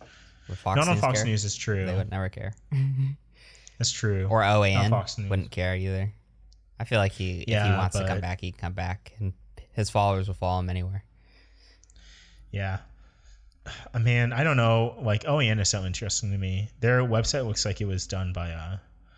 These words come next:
Speaker 2: a high schooler. Like, it, it seems, uh, it would seem crazy if that became his actual, like,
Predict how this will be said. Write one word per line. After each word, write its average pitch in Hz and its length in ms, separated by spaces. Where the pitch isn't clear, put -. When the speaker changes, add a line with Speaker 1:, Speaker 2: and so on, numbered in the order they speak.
Speaker 2:
a - 60
high 98 160
schooler. 95 540
Like, 98 200
it, 104 340
it 104 80
seems, 101 400
uh, 87 300
it 110 60
would 104 120
seem 107 140
crazy 90 400
if - 420
that 90 200
became 90 300
his 95 140
actual, 92 440
like, 98 380